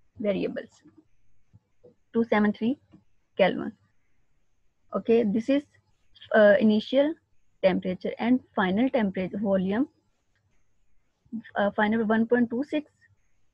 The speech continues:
and we will find, we have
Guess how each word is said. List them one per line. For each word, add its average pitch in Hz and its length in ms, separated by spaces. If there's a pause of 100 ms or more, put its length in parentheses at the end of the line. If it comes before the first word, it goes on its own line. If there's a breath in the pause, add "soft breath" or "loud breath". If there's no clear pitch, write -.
(400)
and 214 180
we 226 180
will 247 180 (120)
find, 208 320 (800)
we 226 80
have 233 260